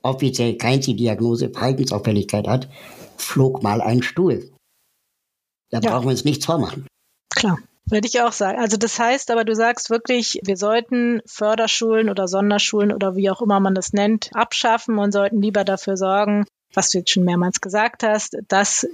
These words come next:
Speaker 2: Kinder in ihrer Individualität gefördert werden, ne? Dass jemand braucht vielleicht länger für eine Aufgabe, bekommt dann mehr Zeit und so weiter und so fort. Also lieber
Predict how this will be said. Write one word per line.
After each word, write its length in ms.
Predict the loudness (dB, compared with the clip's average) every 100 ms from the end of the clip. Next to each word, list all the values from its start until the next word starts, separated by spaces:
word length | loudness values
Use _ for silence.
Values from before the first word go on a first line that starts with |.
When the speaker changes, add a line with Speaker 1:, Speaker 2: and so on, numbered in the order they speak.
| -10 -8
Speaker 2:
Kinder 560 | -2 2 2 4 2 0
in 180 | 0 0
ihrer 300 | 2 2 2
Individualität 880 | 2 0 0 0 2 2 0 0 0
gefördert 580 | -2 -2 0 2 0 0
werden, 640 | 0 2 2 2 0 2
ne? 180 | 2 2
Dass 240 | 2 -2
jemand 340 | 0 2 2 0
braucht 280 | 0 0 0
vielleicht 380 | 0 0 0
länger 240 | 0 2 2
für 140 | 2
eine 140 | 0 2
Aufgabe, 520 | 0 0 2 2 0
bekommt 340 | -2 0 2
dann 140 | 2 2
mehr 200 | 2 0
Zeit 400 | 0 2 2 2
und 200 | 0 0
so 120 | 0
weiter 320 | 0 0 0
und 160 | 0 -2
so 120 | -4
fort. 340 | -2 0 0
Also 180 | 0 0
lieber 360 | 0 2 2